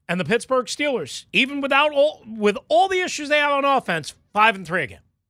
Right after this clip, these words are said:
Five and three again.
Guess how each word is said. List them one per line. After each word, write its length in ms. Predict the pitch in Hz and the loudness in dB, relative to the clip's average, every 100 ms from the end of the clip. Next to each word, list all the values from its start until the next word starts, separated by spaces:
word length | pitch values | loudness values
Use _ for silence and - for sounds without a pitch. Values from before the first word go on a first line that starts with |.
| _ _ _ _ _ _ _ _ _ _ _ _ _ _ _ _ | _ _ _ _ _ _ _ _ _ _ _ _ _ _ _ _
Five 200 | 233 254 | 4 4
and 100 | 226 | 2
three 160 | 180 180 | 0 0
again. 200 | 113 | -2